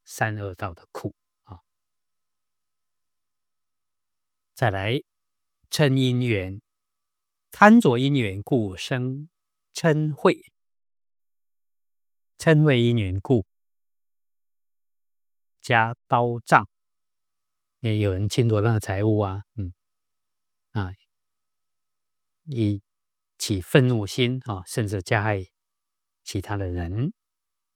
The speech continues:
那加害了其他众生，自己会感苦的果报啊，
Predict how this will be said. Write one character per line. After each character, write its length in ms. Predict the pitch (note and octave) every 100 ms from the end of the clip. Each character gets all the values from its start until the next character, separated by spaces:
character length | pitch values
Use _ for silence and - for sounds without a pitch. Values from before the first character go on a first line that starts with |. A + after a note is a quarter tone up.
| _ _ _ _ _
那 120 | C#3
加 200 | - F#3
害 180 | F3 E3+
了 100 | C3+
其 160 | - B2+
他 160 | B2+
众 240 | C#3 A#2+ G#2+
生， 360 | C3 B2+ C#3 -
自 160 | -
己 140 | A2+ G#2+
会 80 | A#2
感 320 | G#2+ F#2 F#2+ -
苦 240 | - G2
的 100 | G2+
果 240 | - G2+ F2
报 200 | A#2+ - - _
啊， 100 | G2